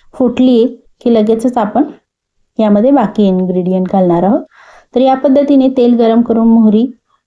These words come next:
संपूर्ण फुटू द्यायची. तुम्ही बघू शकता. आता इथे बारीक चिरून घेतलेला, जो चॉपरमध्ये बारीक चिरून घेतलेला कांदा होता, तो मी यामध्ये घालून परतून घेणार आहे. तर हलकंसं आपल्याला हे परतून घ्यायचं आहे कांदा.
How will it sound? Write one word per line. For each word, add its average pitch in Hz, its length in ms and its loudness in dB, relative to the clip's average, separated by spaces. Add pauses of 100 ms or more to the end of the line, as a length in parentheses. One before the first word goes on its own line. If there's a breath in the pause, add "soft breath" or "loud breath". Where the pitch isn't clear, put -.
(420)
संपूर्ण 214 400 0
फुटू 254 300 -4
द्यायची. 233 580 0 (1900)
तुम्ही 240 160 2
बघू 233 200 2
शकता. 269 400 -2 (880)
आता 233 200 -2
इथे 269 360 2
बारीक 233 360 0 (420)
चिरून 247 300 2
घेतलेला, 247 360 0
जो 240 180 0
चॉपरमध्ये 233 600 0
बारीक 214 300 -2
चिरून 220 300 0
घेतलेला 220 380 0
कांदा 202 360 -2
होता, 220 280 -2 (460 loud breath)
तो 285 100 2
मी 285 180 4
यामध्ये 233 360 2
घालून 226 320 2
परतून 196 460 -2
घेणार 175 340 -2
आहे. 175 80 -6 (360 soft breath)
तर 277 60 0
हलकंसं 269 580 0
आपल्याला 240 340 0
हे 240 140 0
परतून 214 420 0
घ्यायचं 220 320 0
आहे 202 100 0
कांदा. 196 300 -2